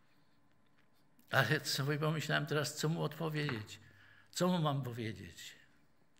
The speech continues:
I mówię mu: "Wiesz co, pomyślisz, że zwariowałem, ale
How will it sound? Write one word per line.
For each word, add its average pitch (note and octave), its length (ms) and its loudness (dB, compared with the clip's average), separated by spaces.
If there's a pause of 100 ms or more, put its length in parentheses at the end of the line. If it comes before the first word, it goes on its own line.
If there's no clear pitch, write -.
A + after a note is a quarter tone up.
(140)
I D3+ 100 0
mówię D3+ 260 4
mu: C#3 120 4
"Wiesz B2 220 -2
co, B2+ 300 -4 (640)
pomyślisz, B2 460 0
że B2 120 0
zwariowałem, A#2+ 760 4 (760)
ale B2 360 4